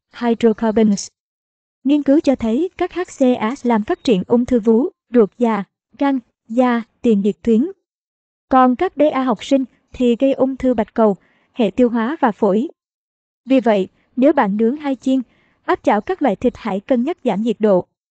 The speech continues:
Việc thực phẩm tiếp xúc trực tiếp với nhiệt độ cao là nguyên nhân chính sản sinh H C A và pa gây ung thư. Ngoài ra, để loại bỏ bớt độc tố gây bệnh, trong quá trình ăn và tẩm ướp nướng thịt,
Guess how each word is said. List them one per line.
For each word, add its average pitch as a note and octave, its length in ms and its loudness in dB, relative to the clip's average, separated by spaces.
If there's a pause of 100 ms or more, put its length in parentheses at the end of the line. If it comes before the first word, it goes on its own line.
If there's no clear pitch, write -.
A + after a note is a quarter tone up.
(480)
Việc C#4+ 200 0
thực C#4 140 4
phẩm A3 240 0
tiếp F4+ 160 0
xúc - 260 -2
trực B3 180 0
tiếp E4 200 0 (100)
với A#3 180 2
nhiệt C4 200 -4
độ G3 180 0
cao B3 300 -2 (240)
là B3+ 160 2
nguyên C#4+ 200 0
nhân D4 200 0
chính C#4 200 -2
sản B3 340 -4
sinh B3 220 0
H C4+ 100 -8 (180)
C - 40 0 (120)
A B3 220 -2 (200)
và A3+ 160 2
pa B3+ 320 -4
gây A#3+ 160 2
ung A#3+ 160 -2
thư. B3+ 260 2 (800)
Ngoài A#3+ 160 2
ra, B3+ 280 -4 (340)
để A#3 140 2
loại B3 160 0
bỏ G3+ 180 -2
bớt D#4 240 -2
độc B3 240 -2
tố A#3 220 -2
gây C4 100 0
bệnh, G3 260 -2 (340)
trong B3 220 0
quá E4 120 -4
trình B3+ 220 2
ăn C4 260 -4
và A#3+ 120 -2
tẩm F#3+ 200 -4
ướp - 260 -6
nướng C4+ 220 -2
thịt, B3+ 220 -2